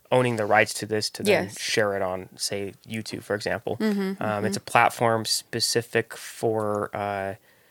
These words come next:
Speaker 1: for D Js to find music that has, uh, clean edited versions,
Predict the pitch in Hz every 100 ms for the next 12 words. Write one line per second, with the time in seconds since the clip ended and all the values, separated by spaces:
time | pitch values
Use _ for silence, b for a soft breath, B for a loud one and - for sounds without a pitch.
0 | b b - - 110 104 104 107 127 123
1 | 117 107 - - 110 104 104 - - 113
2 | 110 101 101 107 110 107 104 92 101 98
3 | - b b b b b b _ - 117
4 | 110 - - 123 123 120 113 113 117 107
5 | 117 113 117 113